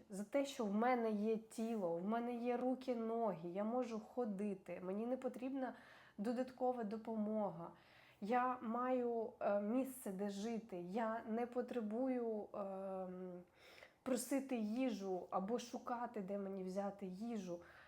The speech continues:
Я буквально маю такі речі, яких, е, які, здавалось би, для мене вони є базові,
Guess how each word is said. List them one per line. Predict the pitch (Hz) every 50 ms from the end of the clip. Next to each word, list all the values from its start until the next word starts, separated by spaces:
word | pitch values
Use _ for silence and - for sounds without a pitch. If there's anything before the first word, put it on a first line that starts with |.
| - - - - _
Я | 208 254
буквально | 233 220 254 247 - 240 254 269 302 311 285 247 214
маю | 214 233 247 254 240 226 220
такі | 226 220 220 - 247 233
речі, | 226 233 285 381 415 - - - 226 190 190 - - -
яких, | 202 247 254 - - 294 294 285 - - - - _ _ _ _
е, | 214 214 208 202 208
які, | 214 233 226 - 294
здавалось | 254 220 208 240 240 254 262 254 240 214
би, | 202 185 202
для | 190 202 220
мене | 247 254 254 254 226 202
вони | 190 196 220 240 269
є | 247 220 214
базові, | 196 185 226 294 330 330 - 233 190 180 175 170